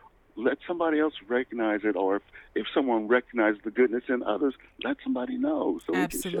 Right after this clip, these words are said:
Speaker 1: can share that.
Speaker 2: Yeah, and it inspires other people to do the same thing, you know?
Speaker 1: Mm-hmm.
Speaker 2: W-, um, I saw, I wish they had done a story on this, but I was on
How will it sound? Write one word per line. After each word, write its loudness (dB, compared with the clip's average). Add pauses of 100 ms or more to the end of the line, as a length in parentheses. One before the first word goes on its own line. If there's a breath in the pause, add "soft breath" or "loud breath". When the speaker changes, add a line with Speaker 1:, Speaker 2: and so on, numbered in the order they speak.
(100)
Speaker 1:
can -4
share 0
that. 2
Speaker 2:
Yeah, -2
and 0
it -2
inspires -4
other -6
people -8
to -8
do -6
the -8
same -4
thing, -8 (180)
you -8
know? -2
Speaker 1:
Mm-hmm. -6
Speaker 2:
W-, -6
um, -6
I -8
saw, -6
I -8
wish -4
they -4
had -6
done -2
a -4
story -4
on -6
this, -6
but -6
I -2
was -8
on -6